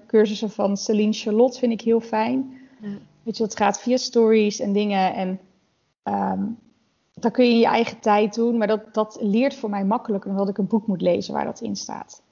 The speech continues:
Speaker 1: Ehm, dus ik denk, doordat dat ook zoveel meer is nu, is het ook zoveel makkelijker om,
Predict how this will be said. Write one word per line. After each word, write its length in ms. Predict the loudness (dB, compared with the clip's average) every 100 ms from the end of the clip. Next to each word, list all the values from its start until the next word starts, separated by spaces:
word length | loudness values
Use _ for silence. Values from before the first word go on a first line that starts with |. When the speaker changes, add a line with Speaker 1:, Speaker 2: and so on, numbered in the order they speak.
| _ _ _ _
Speaker 1:
Ehm, 320 | -12 -10 -8 -10 -14 _ _ _ _
dus 120 | -2 0
ik 140 | 4
denk, 340 | 4 4 2
doordat 260 | -2 0 0
dat 220 | -2 -2
ook 160 | -2 0
zoveel 400 | 2 2 2 2
meer 200 | 2 0
is 240 | 0 0
nu, 180 | 0 0
is 140 | -2
het 100 | -4
ook 100 | -6
zoveel 340 | 0 0 2 0
makkelijker 560 | 0 -2 -4 0 -2
om, 440 | 2 2 2 0